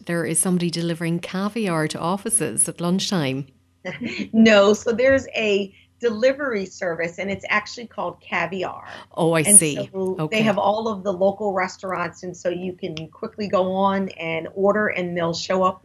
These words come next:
Speaker 2: at your office door in twenty to twenty-five minutes. It's great. And so a lot of us do the fish tacos around here.
Speaker 1: Delicious. Sorry for interrupting you there. Please do continue.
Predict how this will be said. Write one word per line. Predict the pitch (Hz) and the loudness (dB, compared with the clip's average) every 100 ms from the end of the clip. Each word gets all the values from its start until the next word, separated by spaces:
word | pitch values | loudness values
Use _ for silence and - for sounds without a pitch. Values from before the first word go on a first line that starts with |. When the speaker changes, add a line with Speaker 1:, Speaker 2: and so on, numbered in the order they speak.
| - | -4
Speaker 2:
at | 175 175 | -4 -2
your | 180 170 165 - _ _ - | -2 -2 -4 -10 _ _ -6
office | 196 190 196 - | -4 -4 -10 -6
door | 202 202 202 | -2 0 0
in | 180 175 165 165 165 | -2 -4 -4 -4 -4
twenty | - 185 196 | -4 0 2
to | 180 | 2
twenty-five | - 180 180 160 156 | 0 -4 -2 -2 0
minutes. | 170 160 - | 0 -2 -4
It's | - - | -16 -6
great. | 156 135 - | -4 -4 -6
And | 160 | -8
so | 165 | -2
a | |
lot | 170 175 | 2 2
of | 175 | 0
us | 170 | -6
do | - 170 | -6 -10
the | - | -10
fish | 170 - | -12 -10
tacos | - 160 - 143 135 | -6 -6 -6 -10 -8
around | 135 131 135 - _ _ - | -8 -8 -10 -14 _ _ -16
here. | - - _ - | -16 -16 _ -10
Speaker 1:
Delicious. | 156 151 143 160 - | -6 -2 -2 0 2
Sorry | - 170 156 | 4 6 4
for | - | 4
interrupting | 160 156 165 - 170 160 | 2 2 0 0 2 2
you | |
there. | 156 151 | 4 4
Please | 151 185 170 160 | 2 2 2 2
do | 180 175 | 0 0
continue. | 180 170 170 170 185 220 | 0 2 4 6 8 6